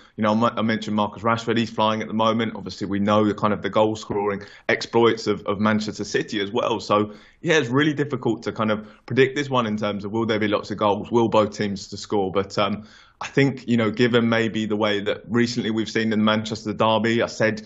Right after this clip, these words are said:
you know, there's been lots of, lots of goals in, in the two games that were played, uh, in twenty twenty-two. And, uh, yeah, as I said, I, I do think there'll be plenty of goals,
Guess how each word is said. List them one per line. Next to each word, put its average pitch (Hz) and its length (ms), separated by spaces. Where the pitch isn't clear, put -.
you 104 80
know, 104 100
there's 104 160
been 104 260
lots 110 240
of, 101 180
lots 120 360
of 107 80
goals 107 380
in, 104 160
in 104 160
the 101 80
two 107 220
games 104 320
that 87 60
were - 60
played, 101 400
uh, 95 120
in 98 100
twenty 107 240
twenty-two. 123 680
And, 98 320
uh, 98 260
yeah, 107 220
as 98 80
I 101 60
said, 98 260
I, 95 140
I 95 120
do 101 160
think 104 180
there'll 95 140
be 95 80
plenty 98 220
of 92 100
goals, 95 480